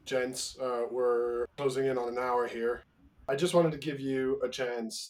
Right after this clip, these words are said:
to recount an anecdote, a story, your best or worst international sales experience, like when you were going into a new market and either nailed it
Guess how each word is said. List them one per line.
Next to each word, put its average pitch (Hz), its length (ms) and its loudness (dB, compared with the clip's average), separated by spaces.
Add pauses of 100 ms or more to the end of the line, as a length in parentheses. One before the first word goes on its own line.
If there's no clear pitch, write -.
(120)
to 113 640 -6 (240)
recount 113 360 -10
an 113 100 -18
anecdote, 113 600 -8 (320)
a 104 40 -12
story, 110 600 -4 (400)
your 117 240 -10
best 135 300 2
or 120 140 -2
worst 113 520 -4
international 110 680 -8
sales 104 760 -10 (280)
experience, 107 840 -10 (200)
like 104 200 -12
when 110 160 -8
you 110 100 -8
were 110 280 -8 (120)
going 117 240 0
into 110 220 -8
a 107 40 -8
new 110 140 -6
market 101 460 -10 (440)
and 110 480 -4 (120)
either 113 220 -4
nailed 139 420 2
it 185 260 4